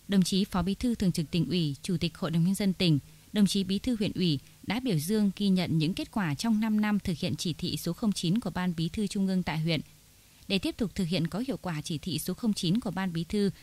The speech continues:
về tăng cường sự lãnh đạo của Đảng đối với phong trào toàn dân bảo vệ an ninh Tổ quốc trên địa bàn huyện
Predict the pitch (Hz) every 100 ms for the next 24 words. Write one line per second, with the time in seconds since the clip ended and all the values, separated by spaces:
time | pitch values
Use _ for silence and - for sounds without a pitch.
0 | - - 196 190 247 240 196 165 180 160
1 | 233 233 - 170 175 156 - 170 165 175
2 | - 226 - 175 151 160 151 190 175 156
3 | 156 - 190 180 175 160 135 247 285 -
4 | 208 180 156 165 143 165